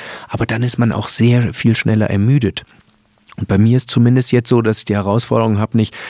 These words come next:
einen Tag mal durchzuhalten,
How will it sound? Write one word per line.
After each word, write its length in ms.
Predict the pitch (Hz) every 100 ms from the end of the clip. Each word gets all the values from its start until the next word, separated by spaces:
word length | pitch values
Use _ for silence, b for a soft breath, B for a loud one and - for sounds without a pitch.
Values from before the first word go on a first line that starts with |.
| B B
einen 240 | 104 120
Tag 280 | - 113 -
mal 160 | 110 101
durchzuhalten, 1300 | 151 190 - 113 95 95 101 98 104 98 113 151